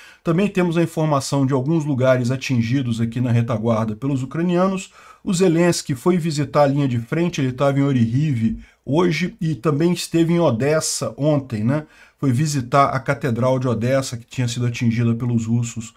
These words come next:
Em São Petersburgo, continua o encontro entre Rússia e países da África, mas o Putin tá levando o gelo de um monte de gente lá,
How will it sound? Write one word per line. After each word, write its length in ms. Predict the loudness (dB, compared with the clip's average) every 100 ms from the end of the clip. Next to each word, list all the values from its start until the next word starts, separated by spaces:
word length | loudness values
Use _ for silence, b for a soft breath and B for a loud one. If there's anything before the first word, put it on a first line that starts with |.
| b
Em 100 | -2
São 160 | 0 0
Petersburgo, 680 | 0 0 0 0 0 -2 -2
continua 600 | -2 0 2 4 2 2
o 80 |
encontro 540 | 0 0 0 -2 -2 -4
entre 260 | -2 0 0
Rússia 500 | 0 0 -2 -2 -4
e 80 | -2
países 540 | 0 0 0 0 0
da 240 | 2 2
África, 440 | 0 -4 -8 -4 -2
mas 300 | -2 -2 -4
o 80 | -6
Putin 500 | -4 -6 -4 -4 -2
tá 140 | -2
levando 480 | 0 0 0 0 0
o 60 |
gelo 420 | 0 0 0 0 0
de 80 |
um 60 | 0
monte 280 | 0 -2 -4
de 140 | -2
gente 320 | 0 0 -2
lá, 140 | -4